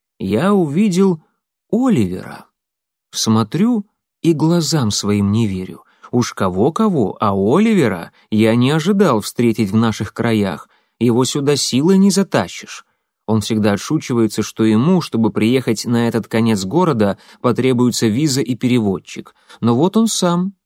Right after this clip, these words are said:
собственной персоной, ходит по магазину в сопровождении продавщицы, и она подбирает ему большой букет цветов.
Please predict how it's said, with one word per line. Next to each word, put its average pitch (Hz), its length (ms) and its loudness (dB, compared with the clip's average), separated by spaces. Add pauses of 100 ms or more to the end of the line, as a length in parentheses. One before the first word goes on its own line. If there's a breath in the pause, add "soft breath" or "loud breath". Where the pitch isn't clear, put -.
(180)
собственной 196 640 0
персоной, 123 800 -2 (480)
ходит 208 240 2
по 202 100 0
магазину 175 600 2
в - 40 -8
сопровождении 135 800 -2
продавщицы, 131 960 -2 (240 soft breath)
и 123 100 0
она 101 360 0
подбирает 127 640 0
ему 156 220 0
большой 131 420 -2
букет 147 400 -4
цветов. - 640 -6